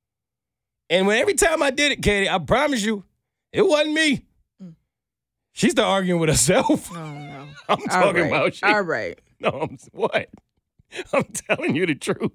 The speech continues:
Speaker 1: This has happened to me in my life.
Speaker 2: Arguing with herself?
Speaker 1: <laughs> Yes, you've never
Speaker 2: Right.
Speaker 1: been, you've never been with somebody who argue with themselves.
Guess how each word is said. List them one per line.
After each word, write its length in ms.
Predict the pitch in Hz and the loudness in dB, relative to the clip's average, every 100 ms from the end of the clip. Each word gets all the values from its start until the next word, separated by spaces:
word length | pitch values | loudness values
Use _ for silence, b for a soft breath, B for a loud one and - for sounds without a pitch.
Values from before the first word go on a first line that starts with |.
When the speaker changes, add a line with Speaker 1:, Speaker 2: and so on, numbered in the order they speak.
| - | -2
Speaker 1:
This 160 | 185 | -2
has 100 | 180 | 0
happened 300 | 170 254 226 | 0 0 0
to 60 | 180 | -2
me 100 | 151 | -4
in 60 | 127 | -4
my 100 | 120 | -4
life. 220 | 107 113 _ _ 170 | -2 -4 _ _ -6
Speaker 2:
Arguing 260 | 180 175 | -4 -4
with 100 | 160 | -6
herself? 580 | 143 147 135 143 156 _ | -8 -10 -10 -10 -12 _
Speaker 1:
<laughs> 40 | _ _ - 392 - | _ _ -4 -4 0
Yes, 520 | 285 359 494 480 175 | 2 2 2 0 0
you've 120 | 285 | 0
never 180 | 311 - | 0 0
Speaker 2:
Right. 240 | 277 - - | -2 -2 -4
Speaker 1:
been, 80 | - - - | -12 -6 -2
you've 200 | 403 - | 0 2
never 220 | 330 254 | 2 0
been 200 | 269 320 | 0 2
with 80 | 294 | 2
somebody 320 | 330 349 320 | 2 2 2
who 120 | 277 | 2
argue 320 | 269 320 339 302 | 2 2 2 0
with 100 | 294 | 0
themselves. 640 | 285 233 262 302 - _ | 0 0 -2 -2 -4 _